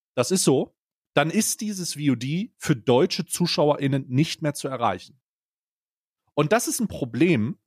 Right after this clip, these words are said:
weil viele natürlich gerne mal reinschauen, wenn's nicht, wenn sie's nicht live sehen. Und jetzt wird's aber noch witziger. Jetzt kann man sich ja, da-, das ist ein Be-, das ist ein Problem, wo man,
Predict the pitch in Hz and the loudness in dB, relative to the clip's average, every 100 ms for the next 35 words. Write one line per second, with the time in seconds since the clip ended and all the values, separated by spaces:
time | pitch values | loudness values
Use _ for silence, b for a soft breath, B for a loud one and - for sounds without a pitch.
0 | _ _ _ _ _ _ 113 143 143 127 | _ _ _ _ _ _ 0 2 4 2
1 | - - - - - - 143 156 196 233 | 0 -12 -12 -10 -10 -10 -10 -12 -6 -4
2 | 247 247 240 202 - 220 202 185 - 175 | 0 0 0 -2 2 2 4 0 0 2
3 | 226 320 180 127 107 107 107 - 104 101 | 4 4 4 2 4 2 0 0 2 2
4 | 101 107 113 - 120 123 - - _ _ | 2 0 0 -2 -2 -2 -4 -10 _ _
5 | - 117 127 123 117 110 117 - 98 98 | -4 -2 2 0 0 -2 -4 -2 -2 -2
6 | - - 101 104 _ _ _ _ _ _ | -6 -18 -18 -20 _ _ _ _ _ _
7 | _ 156 151 156 _ - 180 - 302 226 | _ 2 2 0 _ 0 0 2 -2 0
8 | 220 175 123 175 - 104 95 92 _ _ | 0 0 -2 -2 -2 -6 -6 -12 _ _
9 | _ _ 135 156 - - - 240 269 214 | _ _ 0 0 -2 -6 -2 0 0 -2
10 | 185 165 - _ _ - - 143 156 156 | 0 0 0 _ _ -20 -10 -6 -2 0
11 | 208 214 208 196 175 165 156 151 - 208 | 0 0 -2 0 0 0 -6 -16 0 0
12 | 214 202 196 185 165 165 151 147 139 | 0 0 2 4 4 2 2 2 0